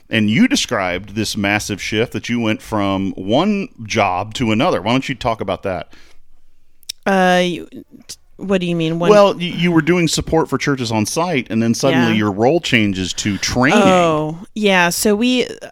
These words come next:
Speaker 2: um, we sell technology to churches, and we were doing a lot of work and training on site.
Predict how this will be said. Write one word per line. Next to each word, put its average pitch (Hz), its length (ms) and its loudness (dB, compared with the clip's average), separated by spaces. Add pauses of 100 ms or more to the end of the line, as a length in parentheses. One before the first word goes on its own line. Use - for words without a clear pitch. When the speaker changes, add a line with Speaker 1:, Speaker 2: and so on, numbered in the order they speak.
(100)
Speaker 2:
um, 180 680 -2
we 175 100 -2
sell 160 180 -4
technology 160 520 -6
to 135 80 -10
churches, 262 600 0 (400)
and 180 360 -2
we 190 100 -2
were 185 140 -4
doing 180 280 -4
a 170 60 -2
lot 170 240 -2
of 175 120 -4
work 175 420 0
and 185 240 -2 (120)
training 196 520 -2 (400)
on 175 280 0
site. 165 560 -4